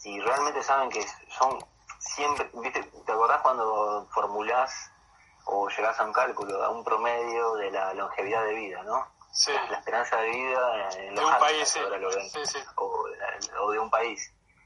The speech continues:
Speaker 1: Y siempre hay una incertidumbre, ¿no? No, no es, o sea, la, la razón pura no ha podido con eso.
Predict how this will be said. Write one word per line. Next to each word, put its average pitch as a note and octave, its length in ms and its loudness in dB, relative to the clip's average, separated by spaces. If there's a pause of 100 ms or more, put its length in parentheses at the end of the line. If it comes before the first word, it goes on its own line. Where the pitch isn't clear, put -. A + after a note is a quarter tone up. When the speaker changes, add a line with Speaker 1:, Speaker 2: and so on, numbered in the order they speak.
(140)
Speaker 1:
Y - 100 -8
siempre D#3 340 0
hay C#3+ 60 0
una C#3 140 -2
incertidumbre, C3 580 2
¿no? A#2 160 4
No, A2 120 0
no - 440 -8
es, - 220 -8 (680)
o - 80 -10
sea, G#2+ 140 -2
la, G#2+ 220 0
la G#2 160 2
razón G#2+ 540 0
pura E3 320 2
no C#3 120 4
ha D3+ 120 8
podido D3+ 400 0
con - 180 -4
eso. - 260 -16